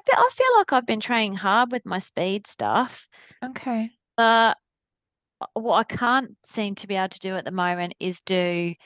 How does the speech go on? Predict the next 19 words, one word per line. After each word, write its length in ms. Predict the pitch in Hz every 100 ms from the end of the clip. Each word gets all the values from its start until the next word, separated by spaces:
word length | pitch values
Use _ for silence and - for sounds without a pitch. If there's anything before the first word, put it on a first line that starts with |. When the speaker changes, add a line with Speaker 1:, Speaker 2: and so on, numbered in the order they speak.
| _ _ _
Speaker 1:
speed 600 | - - 220 214 240 240
on 100 | 214
a 60 | 208
Tuesday 960 | - 185 190 175 175 156 160 175 196 - _ _
and 180 | 185 170
threshold 460 | - 175 - 170 170
on 100 | 170
a 60 |
Thursday. 480 | - 165 165 170 165 -
I'm 160 | 175 -
absolutely 580 | 185 - 208 185 - 170
pooped 580 | - 165 160 - - - _ _ _ _ -
Speaker 2:
Yeah. 220 | 185 - - _ _
Speaker 1:
by 100 | 170 160
Thursday, 480 | 151 156 147 151 -
and 160 | 175
I've 140 | 165 -
got 220 | 175 - _ _ _ _ _ _ _ _ -
zero 720 | 190 190 185 175 175 175